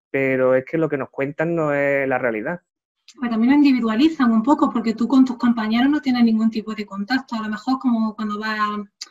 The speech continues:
Speaker 2: en, en, a tu
Speaker 1: No,
Speaker 2: empresa.
Speaker 1: es que se está, se está perdiendo la relación con los compañeros y ahora uno, pues, está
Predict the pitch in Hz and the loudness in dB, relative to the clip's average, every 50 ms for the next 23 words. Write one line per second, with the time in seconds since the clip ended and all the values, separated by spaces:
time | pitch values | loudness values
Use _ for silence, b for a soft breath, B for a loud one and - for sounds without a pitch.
0 | B B B B B 208 240 233 226 - - 240 240 240 233 214 202 226 226 233 | B B B B B 0 0 0 0 0 -2 0 2 2 2 0 0 -4 -4 -4
1 | 233 233 - - - - 135 135 135 131 127 127 131 120 - 156 156 - - _ | -4 -2 -2 -2 -2 0 0 0 0 2 0 0 -2 0 0 0 0 0 -4 _
2 | _ - 131 - _ - 147 147 147 - _ _ _ _ _ _ - 143 135 - | _ -20 -20 -18 _ -4 -4 -4 -4 -6 _ _ _ _ _ _ -8 -8 -8 -2
3 | - 165 160 160 185 170 165 156 156 160 165 170 170 170 170 160 151 151 143 139 | 0 -2 0 2 2 2 4 4 4 4 4 4 4 4 4 4 4 2 2 2
4 | 135 131 135 123 - - 143 139 147 147 143 143 143 135 139 139 131 - 131 131 | 2 0 0 -2 -2 -2 -2 0 0 0 0 -2 -4 -6 -8 -10 -6 -4 -2 -2
5 | 120 - - 131 127 117 - 113 113 143 160 160 151 139 170 - _ _ _ _ | -2 -4 -6 -10 -8 -4 -4 -4 -2 0 0 0 0 0 -4 -8 _ _ _ _
6 | _ _ _ _ _ _ _ _ _ _ _ _ _ 123 131 131 127 123 123 123 | _ _ _ _ _ _ _ _ _ _ _ _ _ -4 -2 0 0 0 0 0
7 | 120 123 120 120 101 - - _ _ _ _ _ _ - - 120 123 131 143 147 | 0 -2 -4 -6 -8 -10 -16 _ _ _ _ _ _ -10 -4 -2 -2 0 2 2
8 | 147 147 147 151 156 151 156 160 156 147 143 143 139 - 143 139 | 2 2 2 0 -2 0 2 2 2 2 2 0 -2 -2 -4 -2